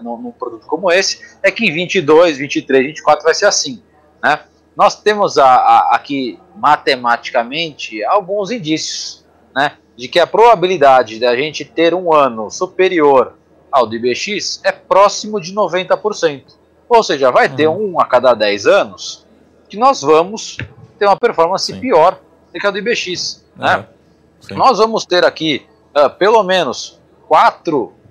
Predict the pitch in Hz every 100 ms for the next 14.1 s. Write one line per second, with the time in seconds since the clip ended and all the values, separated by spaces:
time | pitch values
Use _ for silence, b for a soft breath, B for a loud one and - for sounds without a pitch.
0 | _ 139 165 170 143 120 110 120 123 165
1 | 202 135 95 85 - 160 160 180 156 -
2 | 156 135 127 120 107 98 147 196 190 233
3 | 208 214 233 - 247 240 185 220 _ b
4 | _ 185 208 190 196 - 202 202 202 214
5 | - 185 208 170 180 - - b b _
6 | 139 135 175 226 208 160 165 - 135 120
7 | 120 123 131 - 185 185 202 175 - 175
8 | 196 120 101 - _ _ - 160 170 143
9 | _ _ _ _ _ _ _ - 135 160
10 | - 135 147 202 180 190 160 _ _ -
11 | 143 151 139 117 131 127 - - 151 180
12 | 135 - - 113 120 123 - 120 120 123
13 | 170 180 - 156 165 185 139 131 107 -